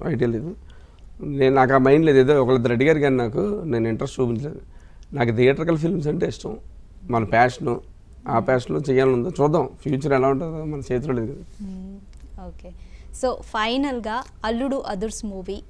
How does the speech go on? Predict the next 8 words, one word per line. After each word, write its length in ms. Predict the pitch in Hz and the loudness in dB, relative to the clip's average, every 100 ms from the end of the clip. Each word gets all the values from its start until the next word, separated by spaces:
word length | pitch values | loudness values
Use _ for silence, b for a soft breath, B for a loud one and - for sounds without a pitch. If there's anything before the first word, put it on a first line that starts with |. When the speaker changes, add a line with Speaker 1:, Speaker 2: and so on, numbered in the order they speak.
| - - - | -20 -20 -6
Speaker 2:
ఆడియన్స్ 540 | 208 240 254 226 240 - 220 | -4 -2 -4 -6 -10 -10 -4
ఎందుకు 360 | 240 285 294 | -2 -2 -4
థియేటర్స్‌కి 520 | 208 214 214 214 - | -6 -6 -6 -10 -12
వచ్చి 200 | 175 233 - | -12 -12 -14
చూడాలి 280 | 170 - - - - - | -14 -14 -18 -18 -18 -12
అంటే 260 | 208 254 240 | -8 -4 -4
ఏం 160 | 185 - | -4 -12
చెప్తారు? 560 | - - - 170 165 | -16 -18 -16 -16 -14